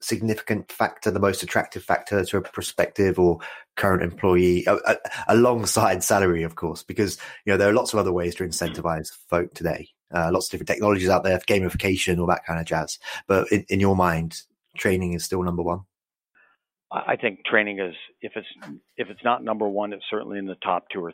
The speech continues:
Speaker 2: three. Uh, you know, I think that, uh, obviously, you know, you have to be market competitive when it comes to pay, but I don't believe that long-term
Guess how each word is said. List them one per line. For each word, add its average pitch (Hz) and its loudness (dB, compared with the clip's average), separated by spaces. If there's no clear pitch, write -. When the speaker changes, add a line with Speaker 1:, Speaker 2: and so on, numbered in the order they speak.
Speaker 2:
three. 71 -12
Uh, 85 -14
you 92 -16
know, 85 -8
I 82 -10
think 95 -12
that, 87 -8
uh, 87 -8
obviously, 92 -12
you 95 -14
know, 90 -12
you 92 -8
have 90 -6
to 98 -18
be 87 -16
market 90 -10
competitive 90 -6
when 85 -10
it 87 -14
comes 92 -8
to - -18
pay, 98 -4
but 87 -6
I 87 -4
don't 92 -10
believe 92 -8
that 92 -8
long-term 92 -6